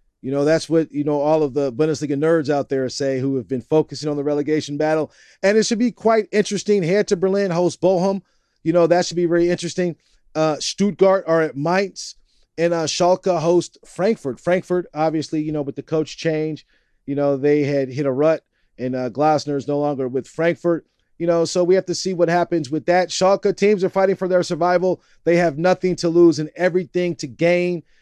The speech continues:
in, as far as that top flight exposure. And then just the presence of being in the number one Bundesliga. So all of the teams, you know, looking up at other teams will be going for all three points.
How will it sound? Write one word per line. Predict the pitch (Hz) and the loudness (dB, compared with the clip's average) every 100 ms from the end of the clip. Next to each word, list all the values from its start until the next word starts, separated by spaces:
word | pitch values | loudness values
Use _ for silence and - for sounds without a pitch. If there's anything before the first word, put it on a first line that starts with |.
| _ | _
in, | 151 131 | -8 -6
as | 156 160 156 | -4 -4 -2
far | 170 170 | 2 4
as | 165 | 4
that | 170 160 - | 2 0 0
top | 165 151 | -2 -2
flight | 160 160 147 | -2 -2 -2
exposure. | 135 - 170 175 147 170 - _ _ - | -4 2 2 4 0 -2 -4 _ _ -4
And | 147 | 0
then | 160 147 | 0 2
just | 165 - | 0 -2
the | |
presence | - 180 170 160 143 | -2 2 2 0 -4
of | |
being | 120 170 | 0 0
in | 165 | 0
the | 156 | -2
number | 160 160 | -2 -2
one | 160 151 | -2 0
Bundesliga. | 165 165 - 170 160 143 _ _ | 0 0 -2 0 0 0 _ _
So | - 165 | 2 4
all | 165 165 220 | 4 4 4
of | 233 | 4
the | 170 | 0
teams, | - 196 190 156 151 - _ _ | 0 2 2 0 -6 -16 _ _
you | 143 | -2
know, | 151 143 | 0 0
looking | 143 170 - 165 | 2 2 0 -4
up | 170 170 | -4 -2
at | |
other | 160 160 | -4 -4
teams | - 175 165 | -2 -2 -2
will | 151 | -2
be | 147 | -2
going | 135 151 170 165 143 _ _ | -2 2 2 2 -2 _ _
for | 151 139 | -4 0
all | 165 165 | 2 0
three | - 165 | 0 0
points. | 151 175 180 160 | 2 2 2 0